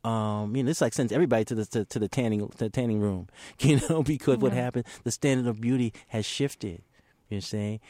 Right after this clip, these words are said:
Speaker 1: and, and that becomes very, very important in terms of a, a race feeling good and, and, and comfortable about itself.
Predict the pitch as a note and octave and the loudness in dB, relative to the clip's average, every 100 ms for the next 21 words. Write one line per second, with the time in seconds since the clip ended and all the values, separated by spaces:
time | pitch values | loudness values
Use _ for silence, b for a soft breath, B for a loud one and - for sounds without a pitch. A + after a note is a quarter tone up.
0 | B A2+ A2+ B2+ A2+ G#2+ A2 C3+ - A#2+ | B -4 -2 0 -2 0 0 0 0 -4
1 | - A2 G#2 G2 A2 G#2+ G2+ G#2 G2 G2 | -2 -4 -4 -4 0 0 0 -2 -2 -4
2 | F#2 - D3+ F3+ G#2 G2 b b - G#2 | -6 -2 -2 -2 -4 -8 b b -6 -4
3 | G#2 - A#2 G#2+ G#2+ G2 G#2 G2+ G2+ - | -4 -4 -4 -2 -4 -4 -6 -6 -8 -8
4 | G2+ G#2+ G2+ G#2 A#2 A2 - A#2 G#2 G2+ | -8 -6 -4 -2 0 -2 -6 -8 -6 -8
5 | G2+ A2 A#2 A2 - B B G#2 G#2 G#2 | -8 -2 0 -2 -4 B B -6 -4 -8
6 | G#2 G2+ - D#3+ C#3 A2+ G2+ G2 F2+ - | -6 -8 -6 -6 -4 -4 -4 -4 -6 -8
7 | - F#2 E2+ | -8 -8 -10